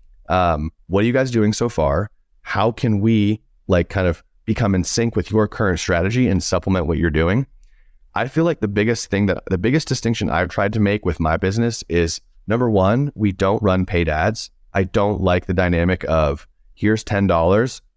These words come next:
I expect eleven back." I don't want that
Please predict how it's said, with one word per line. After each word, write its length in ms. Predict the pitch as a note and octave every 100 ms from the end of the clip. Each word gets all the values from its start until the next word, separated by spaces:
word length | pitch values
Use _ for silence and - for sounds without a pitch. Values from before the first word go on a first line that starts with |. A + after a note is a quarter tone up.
| _ -
I 100 | F#2
expect 360 | F2+ - F2
eleven 320 | F2+ E2 D#2+ D#2
back." 380 | D#2 F2 - - _ -
I 100 | F2
don't 420 | F2 G#2+ G2 D2
want 380 | E2+ F2+ F2 D#2
that 380 | D#2+ F2 D#2+ -